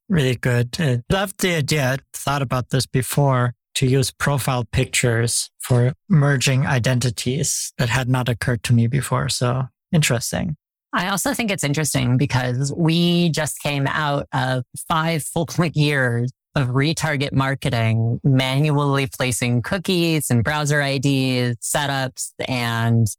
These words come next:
Speaker 2: trying to guess the session control for each domain and browser. Like, it's been five years of retarget marketing doing that. And now when it comes into community, we're looking at it, we're just going like, "Don't people just be themselves on the internet?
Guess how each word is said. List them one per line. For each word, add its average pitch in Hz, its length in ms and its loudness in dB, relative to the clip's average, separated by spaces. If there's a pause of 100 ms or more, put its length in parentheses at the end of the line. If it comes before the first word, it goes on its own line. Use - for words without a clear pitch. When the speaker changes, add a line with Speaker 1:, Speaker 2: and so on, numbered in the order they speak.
Speaker 2:
trying 139 340 0
to 135 120 0 (140)
guess 131 600 -2 (120)
the 123 420 2
session 131 1000 0
control 120 760 0 (160)
for 131 320 -2
each 135 460 -2
domain 131 500 0
and 120 120 0
browser. 131 380 -2
Like, 127 220 0
it's 143 140 -2
been 135 200 -2
five 135 240 -4
years 135 320 0
of 123 80 -2
retarget 123 480 0
marketing 117 520 2
doing 147 300 2
that. 113 300 -2 (100)
And 147 120 4
now 160 200 0
when 160 100 0
it - 100 -6
comes 139 240 0
into 131 200 -2
community, 135 840 0 (100)
we're 143 120 0
looking 165 320 -2
at 131 100 -2
it, 127 100 -2
we're 135 160 0
just 139 200 -2
going 139 220 -2
like, 127 220 -2 (160)
"Don't 220 240 -2
people 254 380 -2
just - 400 -4
be 180 240 2
themselves 160 680 -2
on 170 140 -2
the 165 120 0
internet? 180 440 -2